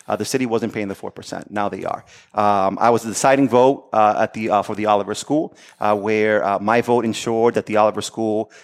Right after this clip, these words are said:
uh, were to be built and, uh, made sure as well that a certain percentage of the jobs, uh, from that, um, uh, from that work are gonna be done by residents of this area. So the money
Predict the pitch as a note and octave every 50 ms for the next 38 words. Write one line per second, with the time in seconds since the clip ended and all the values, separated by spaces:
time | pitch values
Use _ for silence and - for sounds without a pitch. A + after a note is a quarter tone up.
0 | _ - G#2+ G#2 E2+ F2 G2+ A2 G#2+ - A2+ G2 G#2 F#2 - A2+ B2 C3 C3+ -
1 | - F2 G#2 G2+ F#2+ C2+ - G2 F#2+ F2+ F#2+ A2 G#2+ - - - A#2 A2+ G#2+ F2+
2 | F#2+ G2 G#2+ G#2+ G#2+ G#2+ G#2+ F#2 G#2 G2+ F#2+ - - - - - G2+ - C#3+ A#2
3 | A#2 - C3 - - B2 B2 B2 B2 A#2 - - A2 A2+ G#2+ F#2 G2 - A2+ A2
4 | A2+ A2 A2 A2 A2+ - _ _ _ _ _ - G#2+ - - B2 A#2+ A#2+ C3+ C3+
5 | B2 A2+ G#2 G2+ G#2 G#2+ G#2+ - - - _ _ _ _ _ G#2+ G#2+ G#2 G#2 -
6 | - - - D#3+ E3+ E3+ B2+ A#2+ A2+ G#2+ G#2+ G#2+ - - G#2 G2+ G2+ G2 G2 F#2+
7 | G2 G2 F#2+ - - _ _ _ _ _ _ _ - - - F#2+ G#2 G2 - -
8 | C#3+ D3 D3 C3+ A#2 - G2 G#2+ G#2 G2+ G2+ - - - G#2 G#2+ G2+ G#2+ G#2 F#2
9 | - A2 G#2+ G#2 G#2 G#2 G2+ G2 - _ _ _ - B2 G2 B2+ A#2 A#2+ A#2+ A#2+
10 | A#2 - A2+ G#2 G#2 G#2 G2+ G2 G2+ G2 F2+ F#2 A2+ A#2 G#2+ G#2 G#2 G#2+ G#2 -
11 | A#2 G#2 F2 G2 F#2 - - G#2 F#2+ D#2+ F2 E2+ E2 - A2 G2 F#2+ G#2+ A2+ A#2+
12 | B2 B2